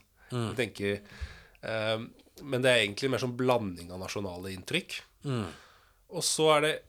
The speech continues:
Speaker 2: den siste kategorien er da det overnasjonale, noe han da ofte representerer med Mozart. Altså, mus-, musikken hans er ikke nasjonal i det hele tatt.
Speaker 1: Mm.
Speaker 2: Den er en slags nøytralt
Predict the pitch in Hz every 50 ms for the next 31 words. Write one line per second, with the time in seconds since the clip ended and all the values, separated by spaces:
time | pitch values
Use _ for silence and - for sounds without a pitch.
0 | _ _ _ _ _ _ _ _ - - 147 147 - - 151 - - - - 107
1 | - - 120 110 113 135 151 151 139 135 123 120 123 - - 160 147 135 120 95
2 | 90 87 92 98 98 - - - - 92 95 90 87 92 104 151 156 - - -
3 | _ _ _ _ _ _ _ _ _ _ _ _ 151 127 117 101 104 107 107 107
4 | 104 107 104 104 - - - 104 98 95 - 104 92 92 110 107 98 95 107 117
5 | 117 98 92 - - 123 107 - - - - - _ _ _ 123 113 117 110 -
6 | - - 185 127 - 117 98 113 117 113 - - - _ _ 113 104 101 - -
7 | 123 113 104 - - 107 113 110 113 120 110 98 - - 147 - - - - -
8 | _ _ _ _ 135 139 131 113 92 - - - _ _ 113 120 117 104 104 113
9 | 107 - 113 - - 120 104 104 - - - 113 95 95 95 107 117 113 -